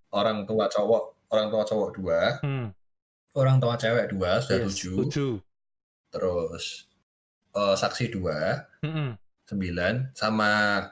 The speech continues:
Speaker 1: foto satu. Aku minta tambah romonya video satu. <laughs>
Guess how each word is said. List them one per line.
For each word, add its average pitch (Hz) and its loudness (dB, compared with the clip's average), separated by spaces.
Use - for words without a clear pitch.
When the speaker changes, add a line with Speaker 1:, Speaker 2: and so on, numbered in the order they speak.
Speaker 1:
foto 113 0
satu. 98 -2
Aku - -8
minta 127 4
tambah 110 2
romonya 107 0
video 107 -4
satu. 95 -2
<laughs> 131 0